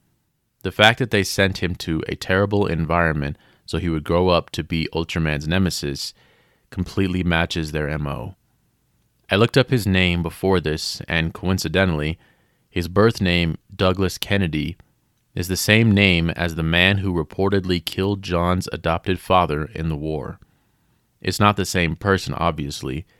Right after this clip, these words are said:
but if Abstract really wanted these two people to fight each other,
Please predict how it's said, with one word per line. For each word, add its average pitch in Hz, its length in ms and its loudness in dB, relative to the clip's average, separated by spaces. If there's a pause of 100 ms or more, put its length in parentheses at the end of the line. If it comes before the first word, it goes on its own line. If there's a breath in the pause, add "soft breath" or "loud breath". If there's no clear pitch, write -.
(720)
but 98 180 2
if 95 160 0
Abstract 107 480 4
really 95 300 2
wanted 87 340 2
these 85 240 -2
two 92 200 -2
people 92 340 -4
to 78 100 -8
fight 90 300 0
each 87 180 -6
other, - 320 -6